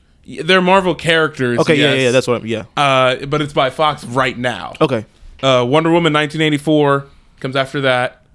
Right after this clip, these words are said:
Speaker 1: And then that's where we're ending. So that's what we're looking at for the next two years.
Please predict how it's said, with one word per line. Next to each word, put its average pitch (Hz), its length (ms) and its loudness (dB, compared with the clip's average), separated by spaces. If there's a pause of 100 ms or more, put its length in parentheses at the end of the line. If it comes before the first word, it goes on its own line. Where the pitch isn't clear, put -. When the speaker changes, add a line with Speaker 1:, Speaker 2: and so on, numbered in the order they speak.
(540)
Speaker 1:
And 135 220 0
then 123 600 0 (320)
that's 143 280 0
where 135 80 0
we're 131 60 -2
ending. 120 280 -6
So 131 100 -8
that's 175 200 2
what 196 60 0
we're 180 60 2
looking 175 160 2
at 147 100 2
for 147 80 -6
the 143 60 -4
next 135 200 -2
two 139 80 -2
years. - 400 -6